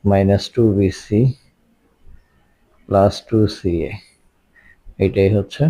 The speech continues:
অ্যান্সার। এটাও হোল স্কয়ার দিতে হবে, দেওয়ার পর এই দুটারে এ ধরতে হবে, এক্স প্লাস বি প্লাস টু, সেকেন্ড ব্র্যাকেট দিয়ে হোল স্কয়ার।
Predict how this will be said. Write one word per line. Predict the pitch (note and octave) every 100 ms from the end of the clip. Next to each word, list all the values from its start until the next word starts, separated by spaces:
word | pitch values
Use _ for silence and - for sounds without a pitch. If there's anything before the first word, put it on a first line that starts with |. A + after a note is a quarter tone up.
| C#3+ _ _ _ -
অ্যান্সার। | - F2+ - - - _ _ _ _ _ _ _ _ _ _ _ _ _ _ _ _ _ _ _ - - _ _ - A2
এটাও | A2 A2 G#2 B2+ - G#2+ - _ -
হোল | - G#2+
স্কয়ার | G#2+ - A2+ G#2+
দিতে | G#2+ A2+
হবে, | A#2 G#2+ C3 C#3 _ _ _ - _ _ _ _ _ - G2+
দেওয়ার | G#2 G#2
পর | F#2+ G#2 G#2+ A2+
এই | - G2
দুটারে | F2+ G2 G2 G2+
এ | F2 G2
ধরতে | F#2+ F#2+ - G2
হবে, | G2 G2 G#2 -
এক্স | F#2+ F#2 -
প্লাস | _ G2+ G2 F2+ -
বি | G2 B2 C#3 _ _ _ _ _ _ _ _ _
প্লাস | G2 F#2+ - -
টু, | G2+ G2+ B2 A#2+ - _ _ _ _ _ _ _ _ _ _
সেকেন্ড | - F#2+ G2+
ব্র্যাকেট | G2 G2 G2
দিয়ে | F#2+ G2
হোল | G2 G2 G2
স্কয়ার। | - - F2+ F#2